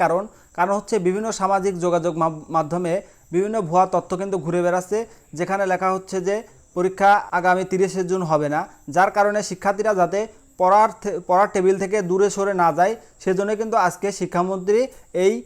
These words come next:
সংবাদ সম্মেলনটি করেছে। তো প্রিয় শিক্ষার্থী, এই ছিল তোমাদের এইচএসসি দুই হাজার চব্বিশ ব্যাচের আপডেট। পরবর্তী আপডেট পেতে অবশ্যই শিক্ষার কৌশল YouTube চ্যানেলের সাথেই থাকবে। আমরা নিয়মিত এইচএসসি দুই হাজার চব্বিশ ব্যাচের সাজেশন আপলোড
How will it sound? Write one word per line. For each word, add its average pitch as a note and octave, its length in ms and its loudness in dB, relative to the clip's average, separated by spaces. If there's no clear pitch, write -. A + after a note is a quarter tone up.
সংবাদ F#3 340 2
সম্মেলনটি G3+ 560 -2
করেছে। D3 280 -4
তো G#3+ 60 0
প্রিয় A3 240 2
শিক্ষার্থী, A3+ 380 -2
এই A3 120 6
ছিল A#3 120 -2
তোমাদের F#3 280 2
এইচএসসি F#3+ 380 0
দুই F3+ 100 2
হাজার F3+ 220 2
চব্বিশ F3+ 320 0
ব্যাচের E3 260 -4
আপডেট। E3+ 300 -2
পরবর্তী G#3+ 380 4
আপডেট F3+ 260 0
পেতে G#3 220 2
অবশ্যই F#3 340 0
শিক্ষার G3+ 260 -2
কৌশল G3+ 320 -4
YouTube F3 260 -6
চ্যানেলের F3 400 -2
সাথেই E3 300 -2
থাকবে। D3 240 -2
আমরা F3+ 220 2
নিয়মিত A3 280 -2
এইচএসসি F#3 320 -2
দুই F3 160 -2
হাজার E3+ 200 -2
চব্বিশ F#3 320 -2
ব্যাচের F3 280 -2
সাজেশন F3+ 380 -4
আপলোড F#3+ 320 -4